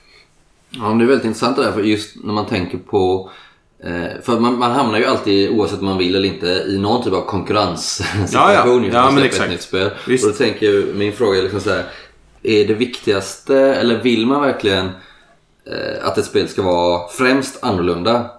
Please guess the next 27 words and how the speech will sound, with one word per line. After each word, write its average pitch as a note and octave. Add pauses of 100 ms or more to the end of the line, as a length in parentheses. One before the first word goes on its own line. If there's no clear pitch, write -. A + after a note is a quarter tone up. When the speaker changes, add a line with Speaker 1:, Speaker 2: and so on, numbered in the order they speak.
(140)
Speaker 1:
eller F#2 (340)
främst F2
bättre? A#2 (160)
Speaker 2:
Mm. B2+
Speaker 1:
Eller F3
går G#2
de F#2+
två G2+
hand F2+
i F2+
hand, G2
liksom? A#2+
Speaker 2:
Ja, D#3
nej, D#3
men D3+
det F#3+
är, D3+ (420)
det C3+
är B2+
precis F3
sådana C3+
där -
frågor A2+
som G#2+
man F#2+
får, G2
eh, E2